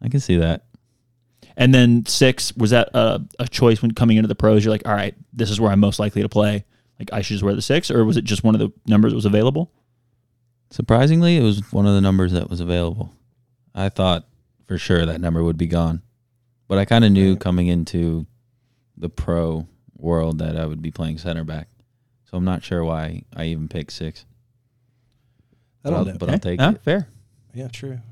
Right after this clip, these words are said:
Speaker 3: So what other, besides center back and defensive midfielder,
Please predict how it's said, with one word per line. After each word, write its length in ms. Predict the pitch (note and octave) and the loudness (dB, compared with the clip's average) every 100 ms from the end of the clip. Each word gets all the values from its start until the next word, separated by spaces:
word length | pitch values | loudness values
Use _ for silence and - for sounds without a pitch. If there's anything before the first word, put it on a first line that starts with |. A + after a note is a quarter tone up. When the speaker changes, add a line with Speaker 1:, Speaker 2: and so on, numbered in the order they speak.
| - _ _ _ | -20 _ _ _
Speaker 3:
So 400 | - - C3 A#2 | -6 0 0 -2
what 320 | A#2 A#2+ D#3 | -6 -2 -2
other, 320 | B2+ B2 B2+ A2+ | -2 -8 -8 -8
besides 720 | A#2 - B2+ B2 A#2 - - | -6 0 0 0 -4 -12 -12
center 380 | - - A#2 A2+ | -10 -8 -8 -8
back 520 | A2+ A2+ A2 - - - - - _ _ | -8 -8 -10 -14 -20 -20 -20 -20 _ _
and 180 | A2+ A2 | -8 -8
defensive 380 | A2 A#2 G#2+ G2+ | -6 -8 -8 -8
midfielder, 680 | G#2 F#2+ G#2+ G2 F#2 F2+ | -8 -8 -10 -8 -10 -12